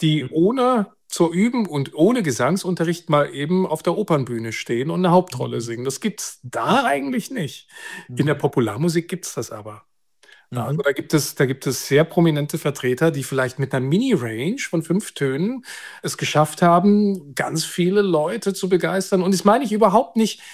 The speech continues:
Speaker 1: ich mache
Speaker 2: Mhm.
Speaker 1: die überhaupt nicht nieder, überhaupt nicht. Ich
Speaker 2: Mhm.
Speaker 1: erkenne eher an, dass es das gibt. Was ist mit Hip-Hop-Künstlern, ne? Die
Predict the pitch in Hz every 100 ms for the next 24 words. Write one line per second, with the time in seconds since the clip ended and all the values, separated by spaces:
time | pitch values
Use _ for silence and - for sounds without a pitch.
0 | - - 143 160 185 - - - - 202
1 | 175 170 311 254 165 196 240 220 302 -
2 | 139 143 151 160 180 196 254 - 190 208
3 | 185 220 202 190 - 208 - 247 - -
4 | - - - - 147 180 202 175 - -
5 | 262 - 143 - - 117 131 185